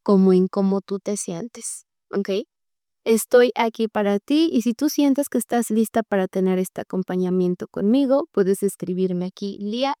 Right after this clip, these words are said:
estoy lista, dime qué onda, qué sigue, cómo puedo trabajar contigo", y entonces yo te escribo y te platico cómo es que podemos empezar este proceso juntas.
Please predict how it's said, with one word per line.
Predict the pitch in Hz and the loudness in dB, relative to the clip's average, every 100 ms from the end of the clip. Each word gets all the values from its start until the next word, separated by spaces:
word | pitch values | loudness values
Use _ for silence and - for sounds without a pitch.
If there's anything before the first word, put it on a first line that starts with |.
| - | -10
estoy | 208 - 180 175 | -10 -8 -6 -4
lista, | 254 311 - - 269 | -2 -2 -2 -4 -4
dime | 214 214 196 | -4 -4 -2
qué | 190 226 254 | 0 0 4
onda, | 302 285 269 277 - _ _ _ | 4 6 4 0 -8 _ _ _
qué | 208 | -2
sigue, | 196 262 269 254 262 277 | 0 2 4 4 2 0
cómo | - 220 208 | 0 2 2
puedo | - 202 | -2 -4
trabajar | 196 190 185 180 185 185 | -4 -4 -4 -4 -8 -6
contigo", | 208 208 269 285 269 269 285 _ _ _ _ | -4 -2 0 2 2 0 -4 _ _ _ _
y | - | -2
entonces | 220 214 220 233 | -2 0 -4 -2
yo | 220 196 | -4 -4
te | 208 | -8
escribo | - - - 156 - _ | -14 -16 -16 -16 -20 _
y | - 208 | -12 -8
te | 208 | -8
platico | 208 196 - 202 208 | -8 -10 -10 -12 -10
cómo | 208 202 | -6 -6
es | 208 | -6
que | - | -10
podemos | 208 196 180 185 196 | -12 -8 -6 -6 -6
empezar | 190 190 196 190 175 | -10 -12 -12 -10 -10
este | 190 190 | -10 -12
proceso | - 180 175 180 190 185 | -10 -10 -10 -10 -10 -10
juntas. | 165 160 - - | -8 -10 -12 -20